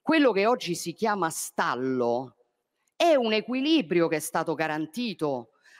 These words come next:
a un'Ucraina che era in forte, ovviamente, inferiorità numerica, di mezzi, un equilibrio che le consente di resistere,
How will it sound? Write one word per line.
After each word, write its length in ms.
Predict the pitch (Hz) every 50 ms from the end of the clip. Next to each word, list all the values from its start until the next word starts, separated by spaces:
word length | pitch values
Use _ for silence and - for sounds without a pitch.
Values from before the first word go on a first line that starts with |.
| _
a 120 | - 190 190
un'Ucraina 720 | 208 214 202 190 175 190 180 208 277 294 294 233 160 151
che 160 | - 190 214
era 120 | 233 196 160
in 100 | 147 139
forte, 840 | - - - 262 254 220 180 156 - - 160 143 135 - - _ _
ovviamente, 640 | - 156 123 143 156 165 196 202 190 170 165 170 160
inferiorità 920 | 147 143 - - 160 160 165 160 160 160 151 - 196 196 170 143 - - _ _ _ _ _ _ _ -
numerica, 680 | - 143 139 139 - 220 240 226 208 190 175 143 160 143
di 100 | 139 160
mezzi, 640 | 190 220 214 180 156 135 - 139 180 226 262 277 - _
un 220 | - 170 185 220
equilibrio 840 | 240 240 - - 247 247 233 254 240 185 - - 175 214 247 269 269
che 100 | - 190
le 80 | 190
consente 800 | 175 175 185 190 170 - - - 302 294 262 226 185 - 180 175
di 160 | 147 156 151
resistere, 800 | 143 143 139 - 160 147 127 - - - - 135 139 143 143 151